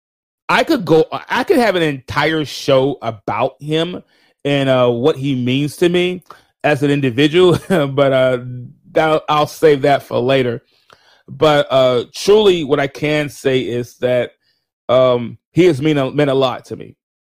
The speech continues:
Really has. He is a, kinda helped push me into who I am and push me who I wanted to be. The person I always wanted to be, he kinda picked up where my spiritual father died. Uh,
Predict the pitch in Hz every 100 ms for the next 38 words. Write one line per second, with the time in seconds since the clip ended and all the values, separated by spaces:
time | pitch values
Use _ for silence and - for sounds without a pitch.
0 | _ _ - 147 147 135 131 123 120 120
1 | 127 120 120 113 - _ _ _ _ _
2 | 156 156 156 - - 175 170 - 151 143
3 | 139 135 131 143 135 131 123 139 131 120
4 | 113 131 135 131 127 - 139 - 135 127
5 | 117 120 131 135 - 110 135 127 110 -
6 | _ _ _ _ _ - 139 202 240 277
7 | - 170 160 175 175 170 - 139 131 147
8 | 165 160 170 185 165 180 185 180 _ _
9 | _ _ _ _ - - 226 - 175 160
10 | 127 - 196 170 - 165 127 143 135 123
11 | 123 - _ _ _ 160 185 170 143 131
12 | 120 110 131 123 117 107 - 113 113